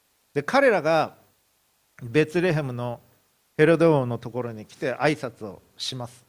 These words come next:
東方の賢人たち。「え、ユダヤの王として生まれになった方、どこにいらっしゃいますか？」「拝みに来ました」っていうふうに言うと、ビビります、ヘロデ王は。みんなそうです。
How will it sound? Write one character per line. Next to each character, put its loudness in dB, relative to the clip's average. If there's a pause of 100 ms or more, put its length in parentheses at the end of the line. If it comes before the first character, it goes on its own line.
(180)
東 -6
方 -10
の -14
賢 -16
人 -20
た -20
ち。 -20 (760)
「え、 0
ユ 2
ダ 4
ヤ 2
の 0
王 0
と -4
し -8
て -4
生 -2
ま 0
れ 0
に -6
な -4
っ -16 (140)
た -8
方、 -8
ど -6
こ -4
に -4
い -4
ら -4
っ -8
し -8
ゃ -12
い -12
ま -14
す -20
か？」 -10
「拝 -6
み -6
に -8
来 -16
ま -6
し -14
た」 -10
っ -20
て -14
い -6
う -14
ふ -14
う -12
に -10
言 -12
う -12
と、 -8 (680)
ビ -2
ビ 2
り 0
ま -2
す、 -18
ヘ -2
ロ 0
デ -4
王 -8
は。 -16 (580)
み 2
ん -4
な -2
そ -10
う -18
で -20
す。 -20